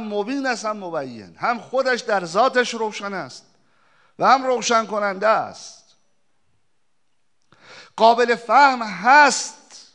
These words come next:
اما برای چه کسی؟ کی می‌فهمه؟ برای فهم قرآن چه چیزی لازمه؟ اینو باید یاد گرفت.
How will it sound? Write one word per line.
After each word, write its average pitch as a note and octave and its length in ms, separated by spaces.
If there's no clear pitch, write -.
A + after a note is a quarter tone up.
اما E3 80
برای G3 160
چه A#3+ 100
کسی؟ F#3 520
کی - 140
می‌فهمه؟ E3 600
برای B3+ 560
فهم B3 500
قرآن C4 460
چه D4 140
چیزی B3+ 340
لازمه؟ F3 600
اینو A3+ 180
باید F3 200
یاد B2+ 300
گرفت. F2 300